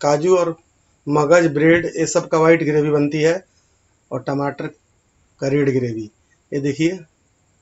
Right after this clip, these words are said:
हमने इसमें छोले राजमा जो उबाल कर रखे थे, वो इसमें डाल दिए हैं। और ये देखिए, सब्जी कितना बेहतरीन बन रहा है। इस तरह से आप बनाएं और हमें comment box में ज़रूर बताएं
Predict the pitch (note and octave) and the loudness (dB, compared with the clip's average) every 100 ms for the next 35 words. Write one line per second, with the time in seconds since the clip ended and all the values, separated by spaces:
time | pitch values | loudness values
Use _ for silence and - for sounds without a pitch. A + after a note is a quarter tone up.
0 | _ _ _ _ _ - _ C#3+ D#3 D3+ | _ _ _ _ _ -20 _ -6 -4 -2
1 | D#3 D#3 D3+ D#3+ E3+ E3 E3 E3 E3 D#3+ | -2 -4 0 4 4 4 2 2 2 0
2 | E3 _ _ _ _ _ _ _ - D3 | -6 _ _ _ _ _ _ _ -8 0
3 | D#3+ E3+ E3 D#3 E3+ E3 D#3 D3+ D3 D#3 | 2 4 2 0 -4 -2 -2 -2 -2 -2
4 | C#3 C#3+ D#3+ E3 D#3 E3 F#3 _ _ _ | 0 0 2 2 2 -4 -14 _ _ _
5 | _ _ _ _ _ - B2+ C3 B2 D#3+ | _ _ _ _ _ -8 -4 -4 -4 -8
6 | D#3+ C#3+ C3 D3 D3 - C#3+ B2+ C3 B2+ | -6 -6 -6 -6 -6 -4 -4 -4 -6 -6
7 | C3+ E3 F3+ - _ _ _ _ _ _ | -8 -8 -12 -20 _ _ _ _ _ _
8 | _ _ _ - C3 C#3 C#3 C3+ C3+ E3 | _ _ _ -10 -4 -2 -2 -4 -6 -10
9 | D#3+ _ _ _ _ G#3 G3+ G#3 F#3 G3 | -18 _ _ _ _ 0 4 4 4 4
10 | F3+ D#3+ E3 F#3+ F#3+ E3 D3+ E3 E3 E3 | 4 4 4 2 2 0 2 2 2 4
11 | F3+ E3+ E3+ D#3+ D3+ D#3 E3 E3 C#3+ C#3+ | 4 4 2 2 -2 0 -2 -4 -4 -2
12 | D#3 | -4